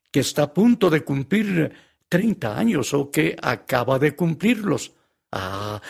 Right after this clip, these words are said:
es una mujer joven que realmente ha madurado y ha crecido. Y todos estos cambios están a punto de ocurrirles a nuestras jovencitas. Ah, pero su cuerpo está siendo bombardeado por hormonas. Los doctores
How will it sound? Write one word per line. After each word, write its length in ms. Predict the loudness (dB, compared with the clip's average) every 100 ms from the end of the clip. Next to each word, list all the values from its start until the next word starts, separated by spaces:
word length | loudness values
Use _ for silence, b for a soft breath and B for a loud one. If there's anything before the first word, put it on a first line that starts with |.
| B
es 240 | -4 0
una 160 | 2 2
mujer 320 | 2 2 0
joven 400 | 4 4 4 0 B B 2
que 100 | 4
realmente 640 | 4 2 2 2 4 4
ha 60 | 4
madurado 720 | 2 0 2 2 2 2 2
y 100 | 0
ha 100 | 0
crecido. 640 | 0 2 0 0 -4 -12 _
Y 160 | 2 2
todos 640 | 4 4 4 4 2 2
estos 340 | -2 -2 -4 -2
cambios 480 | 0 2 2 2 0
están 340 | 0 0 0
a 120 | 0
punto 400 | 2 4 4 2
de 80 | 2
ocurrirles 760 | 0 0 -2 0 -2 0 2 2
a 80 |
nuestras 540 | 4 2 2 0 -2 2
jovencitas. 1040 | 2 2 2 4 2 4 0 0 -4 -10 _ _ _ _ -10
Ah, 280 | -6 -4 -2
pero 220 | 2 2
su 180 | 0 0
cuerpo 460 | 2 2 4 2 B B
está 300 | -2 0 0
siendo 400 | 2 2 4 4
bombardeado 720 | 4 2 2 0 2 2 4 2
por 160 | 2
hormonas. 720 | 2 2 2 4 2 0 -8 -16 _ _ _ _ _ _ -2
Los 240 | 0 0
doctores 640 | -4 -4 -6 -6 -6 -8